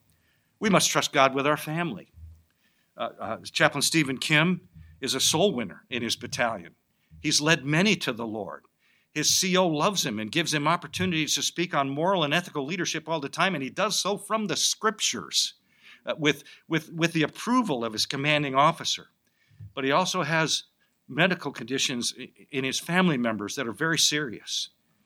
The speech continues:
So we trust God in his calling in our life, even in the midst of family difficulties, and God provides and cares. We trust God to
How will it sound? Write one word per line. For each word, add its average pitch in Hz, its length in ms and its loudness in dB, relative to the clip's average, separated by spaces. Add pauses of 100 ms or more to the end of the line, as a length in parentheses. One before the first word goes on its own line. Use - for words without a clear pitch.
(300)
So 151 360 2 (180)
we 147 160 0
trust - 400 0
God 156 440 4 (920)
in 165 120 0
his 147 180 -2
calling 185 540 2
in 139 80 0
our 123 140 0
life, 143 560 2 (800)
even 185 240 2
in 170 80 2
the 143 80 0
midst 165 280 0
of 135 80 -6
family 147 340 0
difficulties, - 880 -6 (600)
and 110 140 -6
God 127 240 0
provides 120 680 4
and 110 160 -8
cares. - 540 -4 (2000)
We 180 100 -2
trust 180 280 4
God 165 280 8
to 143 160 0